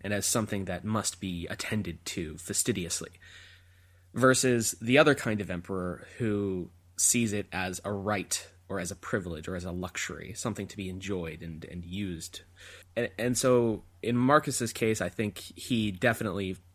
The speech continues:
fits the bill of, of being a, a, being a good and, and resolute, uh, ruler.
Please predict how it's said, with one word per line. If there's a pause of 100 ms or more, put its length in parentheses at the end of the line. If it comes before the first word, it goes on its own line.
fits
the
bill
of,
of
being
a,
a, (460)
being
a
good
and,
and
resolute,
uh,
ruler.